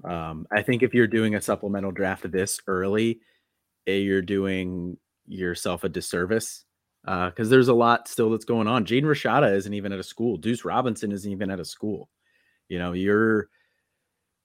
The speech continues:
you're gambling pretty heavily by doing it now, and I just, I,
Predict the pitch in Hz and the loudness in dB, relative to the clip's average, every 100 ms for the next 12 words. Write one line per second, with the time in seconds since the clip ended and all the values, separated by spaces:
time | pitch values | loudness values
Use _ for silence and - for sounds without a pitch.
0 | _ _ _ - 127 135 123 117 117 101 | _ _ _ 2 8 8 8 6 4 2
1 | 92 - 104 95 95 87 87 85 87 _ | 0 -2 -2 0 0 -2 -2 -4 -8 _
2 | _ _ _ 98 92 98 95 90 85 87 | _ _ _ 0 0 0 -2 -4 -4 -4
3 | 95 113 107 95 90 90 - - 80 | -2 -2 0 -2 -4 -6 -10 -10 -10